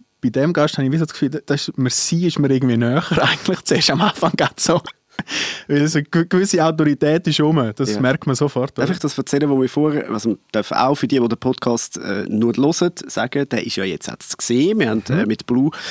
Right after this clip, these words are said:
Speaker 2: einen tollen Partner, der uns, äh, ins Fernsehen bringt, was bei zwei Radiogesichtern immer auch ein gewisses Risiko mit sich bringt.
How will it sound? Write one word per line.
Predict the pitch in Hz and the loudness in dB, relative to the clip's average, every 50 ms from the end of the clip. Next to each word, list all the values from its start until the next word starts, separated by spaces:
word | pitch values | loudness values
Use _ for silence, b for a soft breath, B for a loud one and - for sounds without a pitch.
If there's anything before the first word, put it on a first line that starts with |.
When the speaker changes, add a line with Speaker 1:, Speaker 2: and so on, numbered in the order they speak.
| B B B B | B B B B
Speaker 2:
einen | - 113 113 110 - - - | 0 0 0 0 0 -4 -4
tollen | - - 143 156 175 | -2 0 2 2 2
Partner, | 170 - 135 143 139 - 180 170 | 2 2 0 2 2 2 0 2
der | 147 127 | 2 2
uns, | 120 117 - - | 2 2 0 0
äh, | 107 107 104 76 | 0 0 -2 -2
ins | 62 76 - - 64 90 - - | -4 -6 -8 -6 -6 -8 -6 -2
Fernsehen | - 113 120 151 175 - 180 | 0 0 2 2 2 0 0
bringt, | - - 175 185 190 - - | 2 2 2 0 0 -2 -4
was | 127 - | -6 -4
bei | - 123 | -6 -6
zwei | - - 120 117 | -4 -2 -2 0
Radiogesichtern | 107 110 117 - 123 117 - - 117 117 - - - 104 | 0 0 0 2 0 -2 0 -2 -2 -2 -2 -4 -4 -2
immer | 107 110 147 185 147 120 | 0 2 2 2 2 2
auch | 110 117 | 0 0
ein | 113 - | 0 -2
gewisses | - 117 110 - - 113 - 110 | -4 -4 -4 -4 -4 -4 -2 -2
Risiko | 135 165 - 247 - - | -2 0 0 0 0 2
mit | 147 - 151 - | 0 0 0 0
sich | - 233 160 | -2 -2 -2
bringt. | - 247 - - - | 0 -2 -4 -4 -6